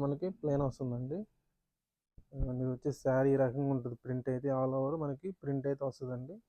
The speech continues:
పళ్ళు బ్లౌజ్ ఏంటంటే ప్రింట్ రాదు. వీటిలో అన్నీ కూడా మీకు డిఫరెంట్ ప్రింట్స్ అయితే ఉన్నాయండి. చూడండి, ఇది కూడా కాంట్రాస్ట్ పళ్ళు బ్లౌజే, కొన్ని వాటికి రన్నింగ్ ఉన్నాయి. ఇదొక కలరు.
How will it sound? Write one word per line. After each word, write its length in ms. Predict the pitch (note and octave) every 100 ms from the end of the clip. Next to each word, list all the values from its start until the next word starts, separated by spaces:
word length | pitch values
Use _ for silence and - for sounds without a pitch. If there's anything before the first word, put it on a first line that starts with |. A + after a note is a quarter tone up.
| -
పళ్ళు 220 | C#3+ C#3+ C#3
బ్లౌజ్ 220 | C3+ C3
ఏంటంటే 340 | C3 B2+ C3+ E3 -
ప్రింట్ 260 | C#3+ C3 C3
రాదు. 240 | B2+ C3+ G3+ _ _ _ _ _
వీటిలో 340 | C#3+ C#3 D3 C#3+ C#3+ - -
అన్నీ 180 | C3+ C#3+ C#3+
కూడా 160 | E3+ B3+ - _ _ - - _ _ C#3+
మీకు 120 | C3+ C3
డిఫరెంట్ 320 | A#2 C#3+ C3
ప్రింట్స్ 260 | C3+ C3+ - C#3
అయితే 120 | C3+ C#3
ఉన్నాయండి. 440 | C3 B2+ B2+ D#3 D#4 C#4 _ _ _ _ _ _ _ _
చూడండి, 240 | C3+ C3+ C3
ఇది 60 | C3+
కూడా 120 | D3+ -
కాంట్రాస్ట్ 420 | C#3 C#3 C#3+ C3 -
పళ్ళు 160 | B2+ B2+
బ్లౌజే, 340 | B2 B2 B2 A#3+ -
కొన్ని 160 | C#3+ C3+
వాటికి 220 | C3 C3+ C3
రన్నింగ్ 300 | C3 C3+ C#3 B2+
ఉన్నాయి. 200 | C3+ A#3 _ _ _ _ _ _ _ _ _ _ C3
ఇదొక 220 | C#3 B2+ C3+
కలరు. 260 | B2+ C#3